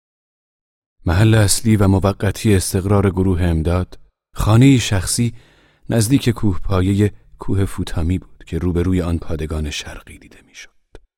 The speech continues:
صاحب خانه رئیس مدرسه‌ای بود که صبح زود از خانه خارج می‌شد و یک شنبه ها هم برای خدمت به جایی می‌رفت.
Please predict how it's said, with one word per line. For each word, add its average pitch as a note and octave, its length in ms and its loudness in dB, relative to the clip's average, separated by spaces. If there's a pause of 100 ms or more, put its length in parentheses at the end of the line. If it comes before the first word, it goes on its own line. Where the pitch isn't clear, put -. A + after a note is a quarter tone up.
(520)
صاحب E2+ 340 -2
خانه F#2 380 0 (380)
رئیس G#2 340 2
مدرسه‌ای G2 680 2
بود F#2+ 280 0
که - 120 -4
صبح F#2+ 320 -2
زود F#2+ 360 -2
از D2 140 -6
خانه D2 260 -6
خارج - 420 -14
می‌شد - 320 -16 (380)
و D#2 60 -2
یک D2+ 140 -2
شنبه D#2+ 300 -2
ها E2+ 180 -4
هم E2 180 -2 (480)
برای A2+ 340 4
خدمت F2+ 520 -2
به E2+ 80 -2
جایی D2+ 300 -4
می‌رفت. - 560 -18